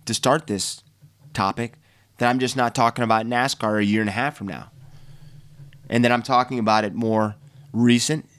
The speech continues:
and, and sooner and saying, "Wow, it's really impressive what nascar's done." Uh, and, and congratulations to Denny Hamlin and, and, and Michael Jordan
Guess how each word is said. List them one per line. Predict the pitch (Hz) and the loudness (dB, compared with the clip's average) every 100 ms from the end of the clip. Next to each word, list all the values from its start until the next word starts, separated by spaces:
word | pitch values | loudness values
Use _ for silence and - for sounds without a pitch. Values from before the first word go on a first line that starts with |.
| - | -12
and, | - 107 - | 0 0 0
and | 104 101 | -2 -2
sooner | - 127 123 143 - _ _ _ _ _ - _ - | 0 2 2 0 -6 _ _ _ _ _ -20 _ -4
and | 117 113 | 0 0
saying, | 104 123 120 107 | 0 0 0 2
"Wow, | 110 110 87 92 | 2 0 -2 -10
it's | - - | -12 -2
really | 147 147 | 0 0
impressive | 131 127 107 90 95 | 0 -2 -4 -8 -10
what | 87 | -4
nascar's | 98 92 - 92 | -4 -4 -6 -10
done." | 90 92 90 _ - - - _ _ - | -8 -8 -8 _ -20 -20 -20 _ _ -12
Uh, | 90 90 87 - | -8 -6 -8 -8
and, | 104 107 101 | -4 -2 -2
and | 107 101 | -4 -2
congratulations | 101 113 123 117 113 113 - 95 87 - | 0 2 0 0 2 2 0 -8 -8 -4
to | 101 92 82 _ _ _ - - | -2 -2 -6 _ _ _ -20 -2
Denny | 113 104 | -2 0
Hamlin | 107 110 98 | 0 0 -2
and, | 87 82 - | -6 -10 -8
and, | 95 90 | -4 -4
and | 85 98 | -4 -4
Michael | 101 104 | -4 -6
Jordan | 95 104 98 87 | -2 0 0 -4